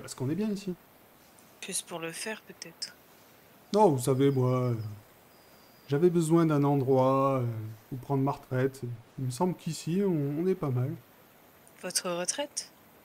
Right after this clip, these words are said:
Speaker 2: C'était quoi votre métier avant ?
Speaker 1: Oh, j'aime pas trop parler de moi, disons que j'ai bourlingué.
Speaker 2: Mhm.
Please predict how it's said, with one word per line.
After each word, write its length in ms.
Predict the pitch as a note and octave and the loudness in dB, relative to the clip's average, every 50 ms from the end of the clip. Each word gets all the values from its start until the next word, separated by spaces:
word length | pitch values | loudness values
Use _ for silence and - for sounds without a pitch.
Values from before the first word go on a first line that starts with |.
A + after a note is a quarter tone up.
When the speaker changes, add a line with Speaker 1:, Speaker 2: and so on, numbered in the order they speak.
| - - - _ - - - - - - - - - - | -20 -20 -20 _ -20 -20 -20 -20 -20 -20 -20 -20 -18 -10
Speaker 2:
C'était 500 | - - - - - - - - - - - | -4 -2 0 0 0 0 -2 -6 -10 -10 -8
quoi 120 | - D#3+ | -10 -10
votre 280 | D#3+ D#3+ D#3+ E3 - F3 | -8 -6 -8 -8 -8 -8
métier 340 | E3+ E3+ D#3+ - - F#3 F3 | -10 -8 -6 -6 -6 -6 -6
avant ? 180 | F3 F3+ F#3+ F#3+ - - - - - - - - - - - - - - - - - - - | -8 -10 -12 -14 -18 -20 -20 -20 -20 -20 -20 -20 -20 -20 -20 -20 -20 -20 -20 -20 -16 -12 -8
Speaker 1:
Oh, 260 | G2 A2 B2 C3 C3 | -6 -2 0 2 2
j'aime 200 | C#3 C#3+ D#3 D#3+ | 2 2 0 0
pas 100 | D#3 E3+ | 0 0
trop 200 | E3 - - E3 | 0 2 2 2
parler 240 | D#3 - C#3+ C#3 C#3 | 4 4 4 4 4
de 60 | C#3 | 4
moi, 300 | C3 B2 B2 A#2+ A#2+ B2 A#2+ A#2+ | 4 4 4 4 4 2 2 0
disons 300 | A#2+ A#2+ A#2+ B2 B2+ B2 | -2 -4 -2 0 0 0
que 140 | B2 B2 A#2+ A2+ A2+ A2+ A2 A#2 A#2 - - - - - - - - - - - - - - - - - - - - - | 0 -2 -4 -4 -4 -6 -8 -10 -12 -16 -20 -20 -20 -20 -20 -20 -20 -20 -20 -20 -20 -20 -20 -20 -20 -20 -20 -20 -20 -12
j'ai 140 | - B2+ B2+ | -6 -4 -2
bourlingué. 540 | B2 B2+ C3+ C#3 D#3 E3 D#3+ C#3 C3+ C#3 C#3 - - - - - - - - - - - - - - - - - - | 0 2 4 6 6 6 6 4 4 0 0 -2 -12 -20 -20 -20 -20 -20 -20 -20 -20 -20 -20 -20 -20 -20 -20 -14 -10
Speaker 2:
Mhm. 100 | G#3+ G#3+ | -10 -10